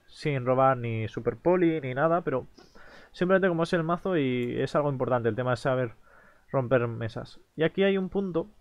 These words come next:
que quería comentar, que es, eh, conocer los límites de tu mazo. Si tú sabes cómo se adapta tu mazo al banquillo, te va a ser mucho más fácil a la hora de jugar. Porque si tú sabes que directamente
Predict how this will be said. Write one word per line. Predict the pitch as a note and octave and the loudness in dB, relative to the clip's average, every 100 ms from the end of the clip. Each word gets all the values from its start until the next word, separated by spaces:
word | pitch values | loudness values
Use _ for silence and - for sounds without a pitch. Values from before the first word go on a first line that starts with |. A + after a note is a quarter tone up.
| - | -8
que | B2+ | -2
quería | B2+ C3+ | 2 2
comentar, | C#3 C3 B2 D3+ - - - - - - | 2 -2 0 0 -2 -20 -20 -20 -20 -8
que | - C#3+ - D3+ | 2 2 2 -2
es, | F3+ - _ _ - | -2 -8 _ _ -2
eh, | D#3+ E3 | 0 0
conocer | D#3 D3+ C#3 - D3+ E3+ | -2 0 0 0 -2 0
los | C#3+ B2+ | -2 -2
límites | C#3+ C#3+ D3+ D#3+ | -4 -2 0 0
de | C#3+ | 0
tu | A#2+ | 0
mazo. | A2+ G#2+ - - - _ - _ _ _ _ - _ - | -2 -4 -8 -20 -20 _ -20 _ _ _ _ -20 _ -20
Si | - D3+ | -6 -4
tú | E3 | 0
sabes | F3+ D3 - | 2 2 2
cómo | C#3+ C#3+ | -4 -4
se | - | 2
adapta | D3+ D3 - A2 - | 4 2 0 -10 -8
tu | B2+ | -6
mazo | C#3 C#3 D3+ | -4 0 0
al | C#3+ | 0
banquillo, | C#3+ - D#3+ C#3+ - - - _ _ _ _ _ - | -2 0 -2 -2 -10 -20 -20 _ _ _ _ _ 0
te | D3 | 6
va | C3+ | 6
a | |
ser | D3+ | 4
mucho | C3 C3+ C3+ | -2 -2 0
más | A#2 - | -2 0
fácil | C3+ B2 C#3 - | 0 2 -2 -4
a | B2+ | -2
la | A#2 | 2
hora | A#2 B2 | 4 4
de | B2 | 2
jugar. | A2 G#2 G2 - - - - - | -2 -6 -8 -16 -20 -20 -20 -6
Porque | C#3 C#3+ | -4 -4
si | - | -6
tú | D3 | -6
sabes | E3+ D#3 B2 - | 2 2 2 0
que | B2 - D#2 | -4 -4 -6
directamente | C3+ C#3 - D#3 B2+ G#2 A2+ | -2 -2 2 0 0 -4 -6